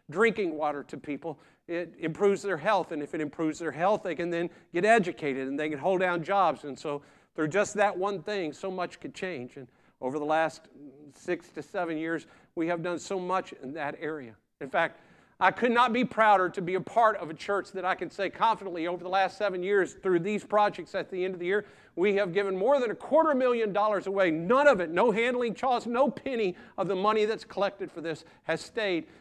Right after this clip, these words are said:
with Community Christian Church. We've just given it away and said, "Hey, this is good news for the poor in our community." Now, normally at this time, we,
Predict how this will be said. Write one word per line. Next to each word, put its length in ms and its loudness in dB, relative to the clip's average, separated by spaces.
with 180 -2
Community 340 -2
Christian 380 -8
Church. 260 -8
We've 140 -6
just 240 -8
given 220 -4
it 80 -4
away 260 -4
and 80 -8
said, 260 -8
"Hey, 120 -2
this 220 -2
is 140 -2
good 260 -2
news 420 2
for 240 2
the 80 0
poor 400 0
in 100 -6
our 120 0
community." 420 -6
Now, 180 8
normally 520 6
at 120 -2
this 200 -4
time, 340 -4
we, 340 2